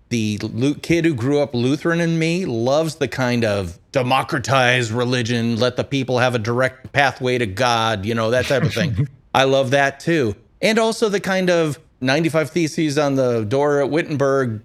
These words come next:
Speaker 1: kind of insurgency that you bring to the whole area of biblical scholarship totally works for me, if you know what I mean. And I think it works for
Speaker 2: Good.
Speaker 1: a whole lot of other people as well. But anyway,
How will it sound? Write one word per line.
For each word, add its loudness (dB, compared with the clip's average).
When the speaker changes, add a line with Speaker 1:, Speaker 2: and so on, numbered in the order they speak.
Speaker 1:
kind 0
of -2
insurgency -2
that 0
you -2
bring -2
to -8
the -4
whole -2
area 2
of -6
biblical -4
scholarship -4
totally 0
works -4
for -8
me, -6
if -12
you -8
know -8
what -6
I -8
mean. -8
And 0
I 2
think -2
it 0
works -2
for 0
Speaker 2:
Good. 0
Speaker 1:
a -4
whole 0
lot 0
of -2
other 0
people -4
as -8
well. -4
But 4
anyway, 2